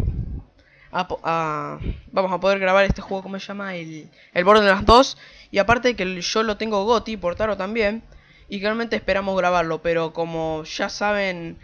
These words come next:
acá en Argentina, no sé, bueno, estudiamos, yo, yo no tengo miedo de decir nada. Portaro tal sí, pero no, sí, realmente yo estoy en primero de secundaria, em, pasé a segundo, y,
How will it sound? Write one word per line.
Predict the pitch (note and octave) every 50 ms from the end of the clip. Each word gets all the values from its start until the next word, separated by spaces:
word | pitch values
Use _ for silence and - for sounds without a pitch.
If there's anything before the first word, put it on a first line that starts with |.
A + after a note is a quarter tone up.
| - - - - - - -
acá | F3 F3+ F3 F#3+
en | F#3+
Argentina, | G3+ G3 - G3 F#3 F3+ - G3 G3 G3 G3 F#3+ F3+ E3+ E3+
no | E3+ E3 F3 F3+
sé, | - - F3 E3
bueno, | E3+ F3+ F3 D#3+ D#3 - - -
estudiamos, | F#3 - - - C4 D4+ F#4 F4 D4 C4+ C4 C4 B3+ B3 A#3 A#3 -
yo, | D4 D4
yo | C4+ C4+ - C#4+
no | C#4+ C4+
tengo | B3+ C4 B3+ A#3+
miedo | A#3+ B3 B3
de | A3+
decir | F#3+ F#3 - A3 A3
nada. | A3 A#3 A#3 G#3 G3 G3 G3 G#3+ - - - - - - - - - - -
Portaro | F#3+ F#3+ F#3+ A3+ A3
tal | G#3+ G#3+ G#3
sí, | G#3 - A#3
pero | G#3+ G#3 G#3 G#3
no, | A3 C4 C4 A#3+
sí, | A#3 - C#4+ C4+
realmente | A3+ A3+ A#3+ A#3+ A#3+ A#3+ A#3 G#3+
yo | - -
estoy | A3+ - - A#3 A3+ G#3+
en | G3+ F#3+ F3+
primero | F#3+ F3+ F#3+ G3+ A3+ A3+
de | G#3+
secundaria, | G3+ - - G3 F#3 G3+ G#3 A3 A#3+ A#3+ A#3+ B3+ C#4 C#4 D4+ C#4+ - - - - - - - - _ _ - - -
em, | - F#3 F#3 F3 E3+ E3 D#3+ D#3+ D#3+ D#3
pasé | - E3+ F3 - -
a | G3
segundo, | G#3 - A3 A3+ A#3+ B3+ B3+ C4 C4 C#4+ E4+ - - - - - - - - - - - - - - - - _
y, | - - G3+ F#3+ F#3+ F3+ F3 E3+ E3 D#3+ D#3+ D#3 D3+ D3+ D3+ D3 D3